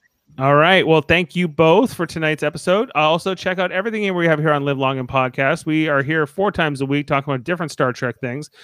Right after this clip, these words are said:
On, uh, Tuesday nights, we do Star Trek Deep Space Nine.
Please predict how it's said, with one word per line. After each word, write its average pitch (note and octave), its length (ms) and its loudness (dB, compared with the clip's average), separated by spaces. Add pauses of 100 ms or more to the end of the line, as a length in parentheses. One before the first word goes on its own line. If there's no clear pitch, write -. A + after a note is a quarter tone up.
(160)
On, C#3 320 0
uh, C3 140 -2
Tuesday F3 340 2
nights, F3+ 240 2
we F3 80 0
do C#3 180 0
Star D#3+ 300 2
Trek D3+ 300 0
Deep D3+ 120 -2
Space C#3 300 -2
Nine. D3 400 0